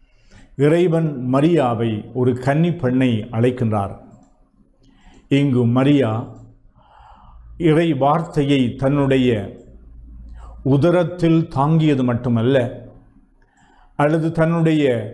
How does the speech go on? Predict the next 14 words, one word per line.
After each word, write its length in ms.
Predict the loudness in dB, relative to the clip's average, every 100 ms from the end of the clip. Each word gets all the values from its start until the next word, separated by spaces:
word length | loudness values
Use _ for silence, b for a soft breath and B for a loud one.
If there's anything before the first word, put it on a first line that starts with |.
| -18 B B -2
உதரத்திலே 800 | 2 2 2 0 0 2 2 2 0 -4 -10 -4
இறைவன் 560 | 0 2 2 2 0 0 -2 -4 -10 _ -2
உதயமாக 680 | 2 4 2 2 0 0 0
வேண்டும் 420 | 0 2 0 2
என்று, 380 | 2 2 2 2 2 -6 B B B -2
கருவாக 560 | 0 2 2 2 2 0
உருவாக 520 | 0 2 2 0 -2 -2
வேண்டும் 400 | 0 0 0 0
என்ற 240 | 0 0 0 -2 B B B -14
சம்மதத்தை 720 | -4 0 2 2 0 -2 -2 -4
தெரிவிப்பது 600 | -2 0 0 0 0 0
மட்டுமல்ல, 540 | 0 -2 -2 0 0 0 -2 -10 -20 B B B -4
அதற்கு 460 | 0 0 -2 -2 0
முன்னதாக 680 | 2 2 2 0 -2 -4